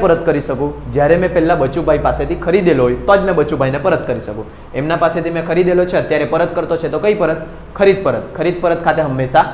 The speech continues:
જમા. બીજી રીતના જોઈએ તો ખરીદ પરત. ખરીદ પરત કરે એટલે મારા ધંધામાંથી માલ જાય, જાય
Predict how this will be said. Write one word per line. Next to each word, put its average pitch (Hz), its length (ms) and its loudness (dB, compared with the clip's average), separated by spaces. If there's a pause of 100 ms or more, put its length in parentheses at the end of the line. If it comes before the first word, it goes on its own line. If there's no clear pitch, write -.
(260)
જમા. 123 260 2 (280)
બીજી 165 280 0
રીતના 180 240 -2
જોઈએ 180 280 2 (300)
તો 143 80 -2 (140)
ખરીદ 165 320 0 (160)
પરત. 170 240 4 (240)
ખરીદ 151 280 -2
પરત 160 280 4
કરે 190 160 4
એટલે 156 160 2
મારા 143 340 4
ધંધામાંથી 143 560 -2
માલ 131 140 2 (240)
જાય, 117 220 2 (260)
જાય 127 200 2